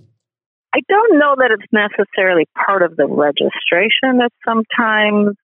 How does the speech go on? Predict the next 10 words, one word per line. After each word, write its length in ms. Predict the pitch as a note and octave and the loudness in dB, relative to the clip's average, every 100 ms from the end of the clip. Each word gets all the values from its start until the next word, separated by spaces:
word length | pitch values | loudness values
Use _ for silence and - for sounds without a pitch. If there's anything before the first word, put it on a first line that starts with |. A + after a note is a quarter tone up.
| - | -4
is 160 | - F3+ | -2 -2
a 80 | E3+ D#3 - | -4 -8 -2
barrier. 680 | F3+ F3+ F3 F3 F3 E3+ - - | 0 2 2 2 2 0 -2 -8
What 300 | E3 F3+ F3+ - | -2 -2 0 -2
I 140 | G3+ B3+ B3+ | -2 0 -2
have 120 | G#3+ - | -2 -4
found, 300 | F3 F3 E3 | -2 0 -2
because 400 | - F#3+ F3 E3+ _ - - - - - _ _ _ E3 | -4 0 0 0 _ -20 -18 -18 -18 -20 _ _ _ -2
Virginia 580 | F#3+ F3+ G#3+ A3 A3+ - - - G#3 - | -2 0 -2 0 0 -2 -4 -4 -4 -4
does 240 | G#3+ A3 | -2 -2